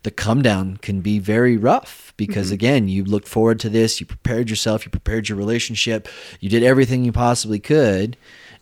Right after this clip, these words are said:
Speaker 1: and you've spent some money on this, and, you know, even on the outfits and all of the other things, it the, if it didn't live up to that expectation that you went into, which again, one of our tips is to try to lower your expectations.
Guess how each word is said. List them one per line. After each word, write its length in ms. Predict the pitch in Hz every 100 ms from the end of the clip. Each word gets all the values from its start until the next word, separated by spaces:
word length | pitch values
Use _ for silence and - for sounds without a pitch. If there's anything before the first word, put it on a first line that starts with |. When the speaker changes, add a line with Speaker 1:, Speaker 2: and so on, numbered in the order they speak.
| -
Speaker 1:
and 220 | 117 117
you've 280 | 117 101 - _ _ _ _ -
spent 340 | - 120 120
some 160 | 123 107
money 380 | 113 175 147
on 220 | 104 95 92
this, 360 | 92 120 -
and, 160 | 107 104
you 60 | 110
know, 180 | 104
even 220 | 113 110 107
on 160 | 101
the 140 | 92 90 _ _
outfits 640 | 113 123 - 131 127 - -
and 140 | 107 -
all 220 | 104 117
of 120 | 113
the 140 | 110 107
other 200 | 120 175
things, 520 | - 85 95 127 - - - - - _ _ -
it 320 | 123 120 _ _
the, 360 | 113 120 113 113 -
if 160 | 117 113
it 200 | 113 -
didn't 240 | 127 135
live 140 | 135 127
up 160 | 120
to 100 | -
that 240 | 110 110 -
expectation 840 | 117 113 - 120 - 131 139 110 104
that 120 | 101
you 120 | 104
went 140 | 107
into, 420 | 131 131 95 98 107
which 200 | 107 110
again, 280 | 110 104
one 100 | 101
of 80 | 98
our 100 | 98
tips 360 | - 104 95 -
is 140 | 104
to 100 | -
try 200 | - 104
to 80 | 98
lower 300 | 92 95 92
your 180 | 90 87
expectations. 1300 | 85 - 80 - 76 78 95 117 143 143 - -